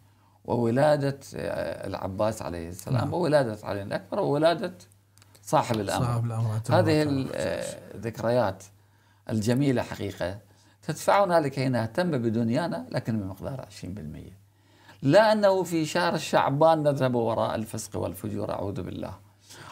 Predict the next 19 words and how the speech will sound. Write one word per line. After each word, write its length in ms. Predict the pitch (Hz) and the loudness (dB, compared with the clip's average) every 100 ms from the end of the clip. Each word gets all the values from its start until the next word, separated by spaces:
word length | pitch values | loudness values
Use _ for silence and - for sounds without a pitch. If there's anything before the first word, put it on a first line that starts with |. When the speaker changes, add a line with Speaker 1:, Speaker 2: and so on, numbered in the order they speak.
| - | 0
Speaker 1:
أو 140 | 135 147 | 4 4
نذهب 380 | 165 143 135 | 4 2 2
وراء 440 | 123 113 117 131 113 | 2 2 2 2 2
الدنيا 520 | 113 113 143 135 117 | 0 2 2 2 2
وحدها 540 | 110 107 107 104 104 | 2 0 -2 -2 0
بدون 380 | 90 95 104 101 | -2 -4 -4 -4
الآخرة. 480 | 85 - - - - - _ - - - - | -4 -6 -10 -12 -16 -20 _ -20 -20 -20 -6
نحن 240 | 139 139 147 | 0 0 2
باستطاعتنا 880 | 143 135 143 151 147 196 196 143 127 | 0 -2 0 4 4 4 2 2 2
في 140 | 139 | 0
كل 240 | 127 185 175 | -2 2 4
عمل 500 | 151 196 175 135 120 | 4 4 2 2 2
نقوم 400 | 113 156 143 127 | 2 2 2 2
به 340 | 120 123 180 - - - - - | 2 2 0 -6 -18 -20 -14 -4
أن 120 | 120 | 0
تكون 320 | 143 139 156 | 0 0 0
خطوة 440 | 135 175 175 113 107 | 0 0 0 0 -2
باتجاه 500 | 98 - 113 139 110 | -2 -4 0 2 2
الآخرة، 540 | 95 85 - - 127 | -2 -4 -6 -8 -8